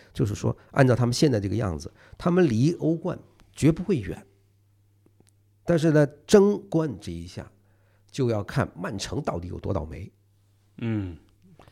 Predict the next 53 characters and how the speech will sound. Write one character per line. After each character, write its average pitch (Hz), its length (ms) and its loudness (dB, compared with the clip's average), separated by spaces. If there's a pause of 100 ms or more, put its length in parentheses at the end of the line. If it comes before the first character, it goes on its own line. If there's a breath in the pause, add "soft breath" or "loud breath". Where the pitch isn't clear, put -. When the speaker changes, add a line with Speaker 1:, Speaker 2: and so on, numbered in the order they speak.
(480 soft breath)
Speaker 2:
这 110 140 -6
个 98 60 -4
说 151 180 0
到 135 160 6
运 143 240 4
气 - 160 -8
这 95 160 -6
块 101 140 -8
儿 90 80 -6
啊， 80 160 -14 (100)
就 - 80 -16
正 107 180 -8
好 90 320 -4
说 - 160 -6
到 113 120 0
这 113 120 -4
周 123 120 -2
末 120 160 0
的 104 80 -4
另 131 100 -2
外 127 140 2
一 - 20 -4
场 92 160 -8
西 104 240 -10
甲， 95 240 -14
就 98 60 -18
巴 110 200 -4
萨 107 360 -8 (400 soft breath)
主 - 100 -16
场 113 360 -2
三 147 260 -2
比 107 120 -4
二 110 160 0
赢 107 140 -6
塞 127 160 -2
尔 120 100 2
塔。 113 320 -10 (420 soft breath)
就 135 60 -4
上 156 260 2
周 147 100 2
其 147 60 -4
实 185 100 0
我 123 140 0
发 147 240 0
了 131 80 -2
一 104 120 -4
个 117 120 0
微 131 160 0
博， 101 240 -4
我 92 120 -4
在 92 140 -8
想 85 300 -12
说， 110 320 -4